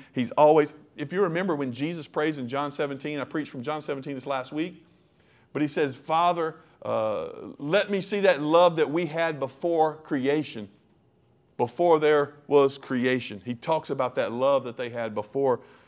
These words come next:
even there was time. Now,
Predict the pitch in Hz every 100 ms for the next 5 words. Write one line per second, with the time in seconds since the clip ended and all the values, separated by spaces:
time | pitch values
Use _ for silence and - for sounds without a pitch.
0 | _ 127 117 113 113 104 - - 110 98
1 | 95 95 _ _ _ _ _ _ _ _
2 | _ _ _ _ _ - _ _ _ _
3 | 113 110 107